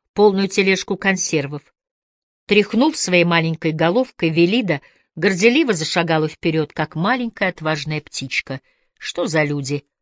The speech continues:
Хватают все подряд. Как с ума посходили.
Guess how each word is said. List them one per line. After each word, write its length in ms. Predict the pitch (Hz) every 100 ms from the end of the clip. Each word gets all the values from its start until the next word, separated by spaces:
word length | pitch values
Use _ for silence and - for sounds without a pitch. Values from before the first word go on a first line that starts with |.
| _ _ _
Хватают 540 | _ 202 226 339 262 180
все 200 | - 156
подряд. 600 | 151 143 151 147 - - _ _ _ _ -
Как 200 | 339 -
с 120 | -
ума 240 | 214 165
посходили. 720 | - 143 - 151 135 139 131